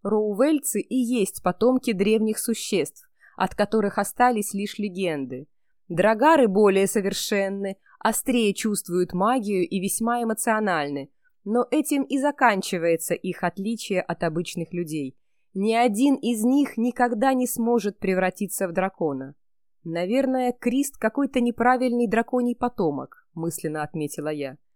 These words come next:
«потому как никаких эмоций у него пока не наблюдается.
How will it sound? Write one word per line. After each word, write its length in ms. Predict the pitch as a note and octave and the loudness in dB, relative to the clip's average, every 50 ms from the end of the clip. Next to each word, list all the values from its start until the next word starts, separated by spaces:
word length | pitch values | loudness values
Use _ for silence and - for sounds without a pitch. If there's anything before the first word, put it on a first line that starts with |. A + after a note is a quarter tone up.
| _ _ _ | _ _ _
«потому 400 | - F3+ - - A3 A#3 C4 C4+ | -8 -6 -2 -2 0 0 0 0
как 240 | - C#4 B3 - - | 0 -2 -2 0 0
никаких 520 | A#3 A#3+ - C4+ B3+ - - A#3+ A3 - - | 0 0 2 0 -2 0 -2 -4 -4 -4 -2
эмоций 600 | - G#3+ A3 A#3+ C#4+ D#4 D4+ - - - E3+ - - | -2 0 0 0 0 -2 -2 -4 -6 -6 -6 -4 -4
у 40 | E3 | -4
него 240 | F3 F#3 F#3 A#3+ | -4 -4 -4 -6
пока 260 | B3 - B3 - C#4 C4 | -4 -4 -4 -2 -2 0
не 120 | B3+ B3+ | 0 2
наблюдается. 960 | B3+ B3 G#3+ A#3+ C4 A#3 F#3+ F3+ D#3 C#3 C#3 C#3 - - - - - C#3+ | 0 0 0 0 -2 0 0 0 0 0 -4 -6 -10 -14 -14 -14 -14 -16